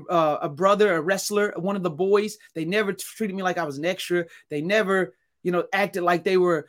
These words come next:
above me because they were E V Ps. They've both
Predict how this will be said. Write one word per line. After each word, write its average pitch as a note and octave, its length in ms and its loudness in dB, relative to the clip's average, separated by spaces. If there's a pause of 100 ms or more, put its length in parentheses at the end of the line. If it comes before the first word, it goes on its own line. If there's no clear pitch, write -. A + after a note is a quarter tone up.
(120)
above F3+ 400 2
me F#3 160 -2
because E3+ 240 -8
they F3 120 2
were E3 100 -2
E F3 160 -8
V E3+ 400 -8
Ps. E3 80 -10 (220)
They've G#3 240 6 (160)
both G#3 360 6